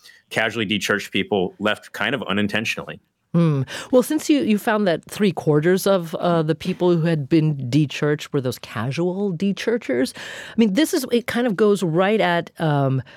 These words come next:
Speaker 2: one presumption that I think many of us had about American life, that, that religion and the formal practice of it was actually, uh, integral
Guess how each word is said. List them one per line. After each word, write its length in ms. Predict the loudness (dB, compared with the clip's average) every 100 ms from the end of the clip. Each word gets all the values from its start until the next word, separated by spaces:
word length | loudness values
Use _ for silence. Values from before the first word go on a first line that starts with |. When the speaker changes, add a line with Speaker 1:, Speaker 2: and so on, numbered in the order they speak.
| -20 -20 -4
Speaker 2:
one 480 | 0 4 4 4 2
presumption 880 | 0 0 2 2 0 0 0 0
that 120 | 0 0
I 60 |
think 240 | 0 0 0
many 260 | 2 2
of 120 | 0
us 100 | 0
had 340 | -4 -2 -2 -2
about 300 | -2 -2 0
American 540 | 0 0 0 -2 -2 -2
life, 360 | -2 -4 -6
that, 400 | -4 -2 -2 -6 -8
that 280 | -4 -4 -2
religion 800 | 0 2 2 2 2 0 0 -2
and 280 | 0 0
the 80 | 0
formal 460 | -2 -2 0 0 -2
practice 600 | -4 -4 -4 -4 -4 -4
of 180 | -6 -6
it 220 | -6 -8 -16 -18 -2
was 140 | -2 0
actually, 640 | -2 -4 -4 -2 0 2 -2 -10 -20 _
uh, 240 | 0 0 2
integral 840 | 2 2 0 0 2 2 4 2